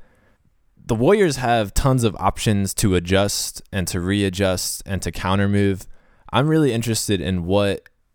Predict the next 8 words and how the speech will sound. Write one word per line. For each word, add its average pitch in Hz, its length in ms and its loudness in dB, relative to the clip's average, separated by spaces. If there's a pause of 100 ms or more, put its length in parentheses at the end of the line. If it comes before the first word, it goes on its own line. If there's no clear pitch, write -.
(140)
David 98 340 2
Blatt 90 540 -2
and 98 180 -2
the 90 80 -2
Cleveland 92 380 -2
Cavaliers 87 500 -2
can 87 200 -2
do 92 520 0